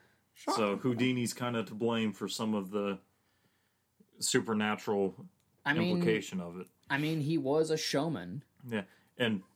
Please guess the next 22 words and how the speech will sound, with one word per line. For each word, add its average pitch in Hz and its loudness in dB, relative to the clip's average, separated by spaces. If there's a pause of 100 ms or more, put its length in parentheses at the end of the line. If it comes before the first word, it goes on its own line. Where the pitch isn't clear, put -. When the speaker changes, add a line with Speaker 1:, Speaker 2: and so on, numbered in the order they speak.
Speaker 2:
to 143 0
this, 127 0
as 123 0
of 151 0
September 127 -4
twenty 120 -6
twenty-two, 117 -4
the 110 -4
house 123 -2
is 104 -2
owned 110 0
and 101 0
operated 101 -2
by 98 0
Winchester 107 -4
Mystery 101 -4
House, 98 -4
L 95 -4
L 92 -4
C. 90 -8 (280)
Speaker 1:
Nice. 113 -2 (260)
Speaker 2:
So, - 2